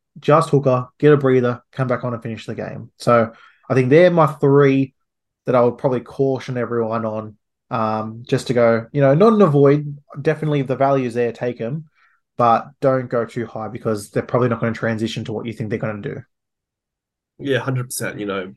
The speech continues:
Speaker 2: big sort of names in, you know, Luke Keary, Victor Radley, and Brandon Smith, Cheese. But, um,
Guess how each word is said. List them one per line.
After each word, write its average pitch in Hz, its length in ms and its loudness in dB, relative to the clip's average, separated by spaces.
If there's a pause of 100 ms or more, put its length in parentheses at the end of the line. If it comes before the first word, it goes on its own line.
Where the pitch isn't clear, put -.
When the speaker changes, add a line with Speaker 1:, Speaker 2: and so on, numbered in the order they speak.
(220)
Speaker 2:
big 143 300 -2 (220)
sort 131 240 -2
of 110 260 -4
names 120 640 -4
in, 104 180 -4
you 110 160 -6
know, 90 60 -6
Luke 101 240 -6
Keary, 101 420 -4 (320)
Victor 117 240 -2
Radley, 104 520 -2
and 95 180 -6
Brandon 101 260 -2
Smith, 113 360 -8 (120)
Cheese. 123 400 -4
But, 104 260 -4
um, 98 500 -6